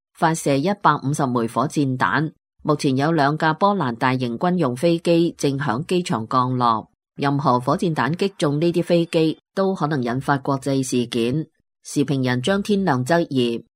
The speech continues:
最奇怪嘅就係，哈馬斯根本唔係以色列嘅對手，為乜嘢要去招惹以色列，而且係全部投入嘅方式？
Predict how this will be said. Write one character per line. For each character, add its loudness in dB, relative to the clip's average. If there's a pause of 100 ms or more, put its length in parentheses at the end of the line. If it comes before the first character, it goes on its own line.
(160)
最 6
奇 0
怪 0
嘅 0
就 0
係， -2 (200)
哈 0
馬 0
斯 -2
根 -2
本 0
唔 -2
係 0
以 0
色 -2
列 -2
嘅 -4
對 0
手， 0 (280)
為 2
乜 0
嘢 2
要 2
去 0
招 0
惹 0
以 0
色 0
列， 0 (300)
而 2
且 0
係 0
全 -2
部 2
投 -2
入 -4
嘅 -4
方 0
式？ -2